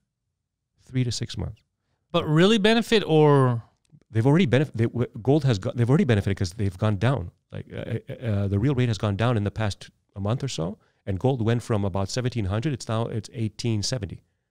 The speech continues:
Speaker 1: It made a big run already.
Speaker 2: I haven't seen it in my miners though. The
Speaker 1: No.
Speaker 2: gold miners aren't feeling the heat.
Speaker 1: The, the majors, yes. The majors made a nice run.
Speaker 2: Oh, really?
Speaker 1: And I made, I made some money there. But the juniors always lag.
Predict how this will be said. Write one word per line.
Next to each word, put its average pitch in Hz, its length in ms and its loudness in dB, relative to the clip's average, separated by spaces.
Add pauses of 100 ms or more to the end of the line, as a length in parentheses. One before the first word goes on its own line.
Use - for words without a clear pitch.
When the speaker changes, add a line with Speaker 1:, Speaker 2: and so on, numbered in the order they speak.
(140)
Speaker 1:
It 104 60 -14
made 135 100 0
a 123 60 0
big 123 200 0
run 143 180 0
already. 90 280 -4
Speaker 2:
I - 60 -6
haven't 170 280 2
seen 165 280 2
it 165 120 0
in 147 160 0
my 135 160 2
miners 151 540 4
though. 113 240 -4 (300)
The 147 100 2
Speaker 1:
No. 127 80 -6
Speaker 2:
gold 220 300 6
miners 147 360 4
aren't 156 180 4
feeling 208 260 4
the 135 80 6
heat. 226 280 2
Speaker 1:
The, 110 200 -2
the 104 500 -4
majors, 113 500 -2
yes. 104 300 -6
The 101 140 -4
majors 113 280 2
made 101 140 0
a 92 60 -2
nice 95 320 -2
run. 92 260 -4
Speaker 2:
Oh, 117 140 -2
really? 117 340 -2
Speaker 1:
And 95 100 -8
I 95 40 -8
made, 104 260 -8
I 101 60 -10
made 104 280 -12
some 101 140 -10
money 95 160 -2
there. 92 320 -2 (300)
But 110 140 -4
the 107 100 0
juniors 143 400 2
always 117 280 0
lag. 98 380 -6